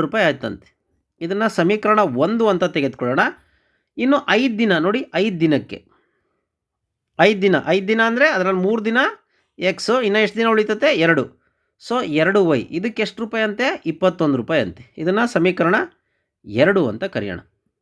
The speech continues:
ಈಗ ನಾವೇನ್ ಮಾಡೋಣ, ಸಮೀಕರಣ ಎರಡರಲ್ಲಿ ಒಂದನ್ನು ಕಳೆಯೋಣ. ಎರಡು ಮೈನಸ್ ಒಂದು ಮಾಡಿದಾಗ, so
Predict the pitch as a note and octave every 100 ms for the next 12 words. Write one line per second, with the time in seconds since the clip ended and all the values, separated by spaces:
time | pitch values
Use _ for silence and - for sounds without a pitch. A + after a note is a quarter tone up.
0 | _ _ _ _ _ _ _ _ A3 D4
1 | C4+ G3+ G3+ F#3+ D#3 A3+ F3 A3 _ _
2 | _ - - G#3 B3+ C#4+ A#3 A3 A#3 D3
3 | C#3+ F3 A#3+ A#3 D#3+ B2+ G#3 F#4+ _ _
4 | - D3+ A#3 C4 F3+ E3 A#3 D3+ A#2 F2
5 | - _ _ _ _ _ _ _ _ _
6 | _ _ _ _ _ - - - _ -
7 | - - B2+ E3 A3 C4 A#3+ G3 G3 G#3+
8 | D3+ C#3+ C#3 F#3+ B2 A#2 G2+ F2+ - -
9 | _ _ _ _ _ _ _ _ _ F4+
10 | _ _ F4+ F4+ F4 E4+ _ _ _ _
11 | _ _ _ _ _ _ _ _ _ _
12 | _ _ _ _ _ _ _ _ -